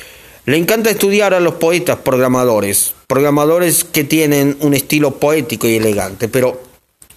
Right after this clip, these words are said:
hace lo mismo con el lenguaje hablado. Él me recomendó leer, perdón, él me recomendó leer el libro La palabra es poder,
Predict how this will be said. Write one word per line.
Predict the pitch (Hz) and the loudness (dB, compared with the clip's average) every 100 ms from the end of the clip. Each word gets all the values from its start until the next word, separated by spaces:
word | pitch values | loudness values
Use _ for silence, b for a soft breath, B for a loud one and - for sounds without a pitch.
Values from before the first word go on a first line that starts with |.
| - | -4
hace | 147 190 | 0 2
lo | 190 | 2
mismo | 190 196 165 151 | 2 2 2 0
con | 147 143 | 0 0
el | 139 | 2
lenguaje | 135 135 151 - 147 - | 2 2 0 0 -4 -2
hablado. | 135 160 143 104 98 - _ B B B B B B B B B _ _ _ _ _ _ - | 0 2 2 0 -4 -12 _ B B B B B B B B B _ _ _ _ _ _ -4
Él | 208 | 0
me | 220 214 208 - | 2 0 0 0
recomendó | 160 165 170 165 156 160 | 0 0 0 2 2 2
leer, | 156 120 113 - - - - - - - B B - - - - _ - - - _ - - _ _ _ _ - - - | 2 2 0 -4 -16 -20 -20 -20 -20 -16 B B -16 -20 -20 -20 _ -20 -20 -20 _ -20 -20 _ _ _ _ -20 -20 -16
perdón, | 110 101 90 - _ _ _ _ _ _ _ - | -14 -12 -16 -20 _ _ _ _ _ _ _ -2
él | 180 196 | 0 2
me | 196 | 2
recomendó | 180 151 156 139 135 135 | 0 2 2 2 2 2
leer | 135 120 113 120 | 2 2 0 0
el | 143 135 | 0 2
libro | 147 143 - | 2 2 0
La | 143 143 139 | 0 0 2
palabra | 151 156 143 | 0 2 0
es | 139 | 0
poder, | 123 98 - | -2 -2 -8